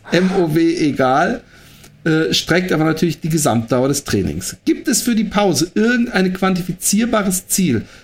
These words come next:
Soll der Puls wieder unter die aerobe Schwelle oder zumindest unter die anaerobe? Damit ließe sich ja die Dauer sowie das Tempo der Pause mal wirklich festnageln und man läuft auch nicht mehr zu schnell.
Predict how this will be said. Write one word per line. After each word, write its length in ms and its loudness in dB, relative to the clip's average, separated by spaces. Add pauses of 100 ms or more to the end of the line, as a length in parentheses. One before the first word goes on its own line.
Soll 180 2
der 120 2
Puls 360 0
wieder 300 0
unter 400 0
die 260 -2
aerobe 380 2
Schwelle 420 0
oder 220 0
zumindest 580 0
unter 540 0
die 300 -4
anaerobe? 680 0 (380)
Damit 340 2
ließe 240 2
sich 200 0
ja 80 2
die 180 0
Dauer 340 2
sowie 260 0
das 220 0
Tempo 380 0
der 120 2
Pause 560 0 (360)
mal 580 0
wirklich 540 0
festnageln 880 0
und 220 0
man 180 2
läuft 380 0
auch 180 -2
nicht 240 -2
mehr 180 0
zu 120 -2
schnell. 400 0